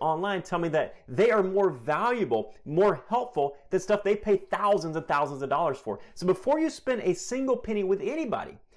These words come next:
make sure you do your research, make sure that person is willing to contribute to your success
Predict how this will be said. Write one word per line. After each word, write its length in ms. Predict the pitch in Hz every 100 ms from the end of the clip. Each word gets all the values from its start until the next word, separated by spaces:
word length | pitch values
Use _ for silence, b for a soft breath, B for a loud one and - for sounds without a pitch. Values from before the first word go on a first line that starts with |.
| b b
make 200 | 135 147
sure 540 | 143 - 165 175 180 B B
you 100 | 170
do 160 | 139 156
your 200 | 196 226
research, 420 | 175 - 156 - b
make 180 | - 131
sure 280 | 131 - 170
that 180 | 175 -
person 480 | - 160 - 127 127 b b
is 160 | - 120
willing 440 | 117 135 185 127
to 160 | 110 147
contribute 560 | 143 117 - 160 147 -
to 160 | -
your 240 | 123 185 262
success 680 | - - - 85 - -